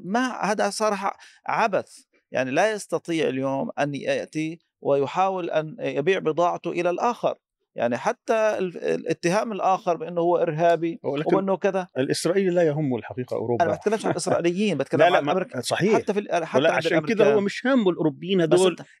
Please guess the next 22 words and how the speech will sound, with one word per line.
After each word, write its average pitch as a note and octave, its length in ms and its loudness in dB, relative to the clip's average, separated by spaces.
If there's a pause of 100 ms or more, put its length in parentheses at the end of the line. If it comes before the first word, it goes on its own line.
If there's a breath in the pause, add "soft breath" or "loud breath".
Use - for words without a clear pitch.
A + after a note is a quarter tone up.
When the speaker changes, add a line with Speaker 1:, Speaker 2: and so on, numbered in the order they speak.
(120)
Speaker 2:
إيش G3 240 2
موقفهم D#3+ 420 0
Speaker 1:
بس D3 60 2
لاحظ D#3 200 2
Speaker 2:
منه. D3 100 0
Speaker 1:
الخطابات، F3 640 -2 (100)
لاحظ E3 220 -2
خطابات D3+ 560 -2
ال-، A#2 200 -8
ال-، A2 240 -4
الإدارة C3 580 -2
الأمريكية، A#2+ 520 -8
وإن C3 160 -4
كان D3 200 -2
كلنا D3 300 -2
ندرك C3+ 320 -6
تماما C3 500 -4
أنها B2+ 180 -2
هي B2 140 0
عبارة C3 280 0
عن A#2 220 -6 (100)
خطابية C#3+ 760 -2